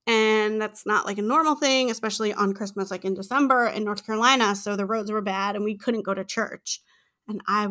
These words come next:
just remember thinking, like, <gasps> "It's a Christmas miracle." <laughs> Like, we, hallelujah, we don't have to go to church on Christmas Eve. This is awesome. And we ended up watching it on T V. <laughs> So it still interrupted my holiday.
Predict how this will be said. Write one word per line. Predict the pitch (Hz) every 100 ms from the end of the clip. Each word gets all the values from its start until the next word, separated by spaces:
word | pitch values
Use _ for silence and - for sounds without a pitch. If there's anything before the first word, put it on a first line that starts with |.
| 220
just | 220 208
remember | 202 202 196
thinking, | 196 190 196 185
like, | 175 175 _
<gasps> | - - - _ _
"It's | _ -
a | 240
Christmas | - - 240 - 247 254 254 - _ 208
miracle." | 202 196 190 185 - - - 202
<laughs> | 269 - - - - -
Like, | 359 294
we, | 285 269 277 294 302 302 - - - - _ -
hallelujah, | - 247 269 294 285 240 214
we | 220 226
don't | 220 214
have | 226 240
to |
go | 233
to | 226
church | 233 226 220
on | 220
Christmas | 220 220 233 226 214
Eve. | 202 202
This | 214 202
is | 240 -
awesome. | - - - - - _ _ - _ _ _ _ _ 226
And | 240
we | 233
ended | 220 214
up | 196
watching | 196 208 208
it |
on | 202 196
T | 208
V. | 202 196 196
<laughs> | 151 - - 480 - - - - 381 - -
So | -
it | 285 -
still | 370 330
interrupted | 285 285 254 262 233
my | 233
holiday. | 233 262 254 220 -